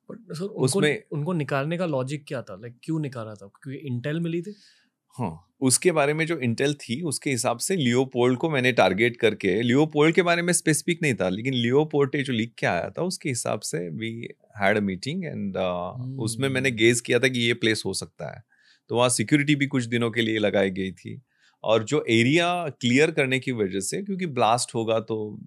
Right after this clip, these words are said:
Speaker 2: उसमें hawkers और इसमें आप कुछ भी लगा सकते हो,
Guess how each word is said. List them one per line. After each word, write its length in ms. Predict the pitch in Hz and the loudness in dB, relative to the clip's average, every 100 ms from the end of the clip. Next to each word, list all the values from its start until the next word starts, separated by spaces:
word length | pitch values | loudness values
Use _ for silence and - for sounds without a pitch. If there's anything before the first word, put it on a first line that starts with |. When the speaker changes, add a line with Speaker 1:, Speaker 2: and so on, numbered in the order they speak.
| - - | -20 -20
Speaker 2:
उसमें 520 | - 127 120 - 131 123 | -18 -12 -10 -4 0 0
hawkers 480 | 104 104 120 117 | 0 0 2 2
और 140 | 113 107 | 0 -4
इसमें 400 | 101 110 110 104 | -6 -6 -8 -6
आप 280 | - 98 - | -4 -4 -4
कुछ 180 | 107 101 | -6 -6
भी 120 | 101 | -6
लगा 220 | 95 95 | -4 -4
सकते 320 | 92 - - | -8 -14 -18
हो, 160 | - | -20